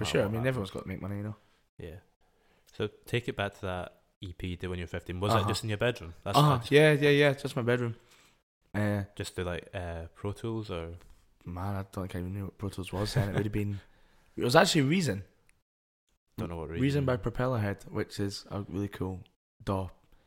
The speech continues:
Speaker 2: but I don't use it anymore. Um, yeah, that was a, I think that's just the first daw I learnt on, so I used that, and now I'm on Logic.
Speaker 1: So was Logic what? 'Cause obviously you were speaking earlier about how you demo stuff.
Speaker 2: Yeah.
Speaker 1: And you recorded the last one
Speaker 2: Yeah.
Speaker 1: yourself.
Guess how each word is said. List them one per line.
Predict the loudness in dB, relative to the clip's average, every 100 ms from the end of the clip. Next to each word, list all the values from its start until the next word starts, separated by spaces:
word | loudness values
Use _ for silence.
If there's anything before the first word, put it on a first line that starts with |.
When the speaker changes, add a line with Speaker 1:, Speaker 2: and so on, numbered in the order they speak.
| _ -4
Speaker 2:
but | 0
I |
don't | 2
use | 0
it | 0
anymore. | -2 -4 -8 -18 _ _ -8
Um, | -6 -6 -10 -16 -20 -20 -20 -20 -20 -20 -20 -20 -20 -20 _ _ _ -6 12
yeah, | 12 12 10
that | 8
was | 8
a, | 4 0 -12 -14 -4 2
I |
think | 4 4
that's | 2
just | 0
the | 0
first | 2 2 4
daw | 4
I |
learnt | 4 2
on, | 2 -2
so | 0 0 0
I | -2
used | -4 0
that, | 2 0 -4 -20 _ _ -2
and | 0 2
now | 2 2
I'm | 2
on | 0
Logic. | 0 -2 -6 -10 _ _ _ _ _ -8
Speaker 1:
So | -6
was | 0
Logic | 0 0 -4 -6
what? | -8 -10
'Cause | -6
obviously | -6 -2 -2
you |
were | -4
speaking | -4 -6 -4
earlier | -4
about | -4 -4
how |
you | -4 -4
demo | -6 -6 -6
stuff. | -8 -8 -6
Speaker 2:
Yeah. | 0 2 2 -2 -10 -6
Speaker 1:
And | -4
you |
recorded | -2 -2 -4
the | -4
last | -8 -8
one | -12 -12 -16
Speaker 2:
Yeah. | 0 6 6
Speaker 1:
yourself. | 4